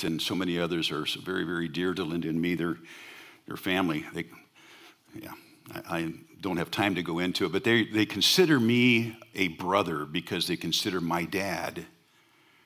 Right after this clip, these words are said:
their father and my mom their mother. They, my parents went there in nineteen seventy-six,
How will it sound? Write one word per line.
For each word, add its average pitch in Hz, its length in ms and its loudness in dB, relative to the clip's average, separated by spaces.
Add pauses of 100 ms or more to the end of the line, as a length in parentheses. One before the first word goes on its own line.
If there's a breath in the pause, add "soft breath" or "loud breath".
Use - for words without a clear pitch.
(180 soft breath)
their 85 140 -6
father - 480 -10 (520)
and 87 100 -6
my 82 120 -4
mom 78 280 -6
their 73 100 -12
mother. 80 380 -10 (160)
They, 87 220 -4
my 98 140 2
parents 98 380 -2
went 85 140 -4
there 82 120 -2
in 80 60 0
nineteen 87 340 -2
seventy-six, - 1040 -6